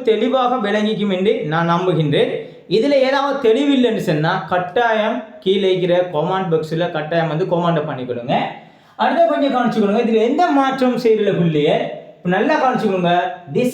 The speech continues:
is what-ன்னு சொன்னா, இதனால் தான். This ன்னா இது, இதனால் தான். That is what-ன்னா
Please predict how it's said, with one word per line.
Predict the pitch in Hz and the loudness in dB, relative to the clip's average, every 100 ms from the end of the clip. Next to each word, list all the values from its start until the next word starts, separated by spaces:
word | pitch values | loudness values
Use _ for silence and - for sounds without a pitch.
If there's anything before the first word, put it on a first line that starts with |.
| 370 | 0
is | - 208 | 0 -2
what-ன்னு | 190 165 170 165 | -2 -2 -2 0
சொன்னா, | 156 156 170 - - 247 | -2 0 -2 -4 -4 0
இதனால் | 277 220 160 147 | 2 2 -2 -2
தான். | 123 - | -2 0
This | 247 269 | -2 0
ன்னா | 240 302 302 | 0 0 0
இது, | 269 139 - - - 220 | 0 0 -4 -12 -4 0
இதனால் | 214 170 135 135 | 0 0 -2 -2
தான். | 156 - - - - - | -2 -4 -10 -16 -10 -2
That | 226 233 | -2 0
is | 359 - | 0 0
what-ன்னா | 262 226 202 208 | 0 2 0 -2